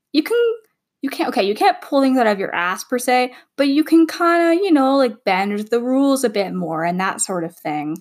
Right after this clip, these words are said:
Um, and then I guess f-, for something,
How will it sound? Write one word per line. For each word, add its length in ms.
Um, 600
and 280
then 760
I 100
guess 500
f-, 160
for 140
something, 640